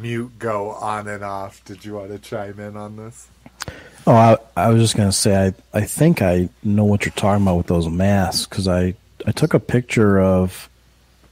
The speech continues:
Speaker 2: some masks this weekend I put in the group there. I think
Speaker 1: You
Speaker 2: those are
Speaker 1: did.
Speaker 2: the masks
Speaker 1: Yeah.
Speaker 2: you're talking about.
Speaker 1: Yes, they are.
Speaker 2: Okay.
Speaker 1: What did you think of 'em,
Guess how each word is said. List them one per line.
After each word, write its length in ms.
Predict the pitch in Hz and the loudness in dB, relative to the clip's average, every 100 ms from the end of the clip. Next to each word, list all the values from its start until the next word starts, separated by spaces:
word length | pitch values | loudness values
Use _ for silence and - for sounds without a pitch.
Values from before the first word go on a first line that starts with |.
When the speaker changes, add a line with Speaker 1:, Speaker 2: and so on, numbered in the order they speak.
| _ - | _ -14
Speaker 2:
some 400 | - 113 101 98 | -4 2 4 4
masks 440 | 101 101 101 - | 4 4 2 -2
this 280 | - 87 - | -2 -2 0
weekend 640 | 95 117 120 95 95 90 82 | 2 2 2 2 2 2 0
I 100 | 90 | -4
put 260 | - 110 | -2 -2
in 120 | 92 | 0
the 80 | 92 | -2
group 340 | 85 98 101 101 | -2 0 0 0
there. 560 | 95 87 90 87 98 - - | -2 0 0 -2 -4 -12 -6
I 60 | 110 | -6
think 340 | - 147 190 | 0 2 2
Speaker 1:
You 40 | 117 | 4
Speaker 2:
those 240 | 101 98 | 2 4
are 80 | 95 | 2
Speaker 1:
did. 60 | 87 | 0
Speaker 2:
the 40 | |
masks 340 | 87 92 92 95 | 0 0 0 0
Speaker 1:
Yeah. 60 | |
Speaker 2:
you're 120 | 90 - | -4 -4
talking 380 | 98 98 - | -2 -2 0
about. 500 | 92 87 85 85 90 - _ _ _ _ _ | -2 -2 -2 -2 -4 -8 _ _ _ _ _
Speaker 1:
Yes, 480 | 123 110 92 - - | -12 -8 -8 -8 -10
they 260 | - 113 101 | -8 -8 -8
are. 260 | 92 95 - _ _ - | -10 -12 -20 _ _ -12
Speaker 2:
Okay. 320 | 104 82 - - _ _ _ _ _ _ _ _ - _ _ _ _ _ | -10 -10 -12 -20 _ _ _ _ _ _ _ _ -20 _ _ _ _ _
Speaker 1:
What 180 | 120 117 | -4 -2
did 200 | 117 101 | -4 -6
you 120 | 113 | -10
think 300 | - 110 95 | -10 -12 -12
of 120 | 101 | -10
'em, 240 | 95 85 | -10 -12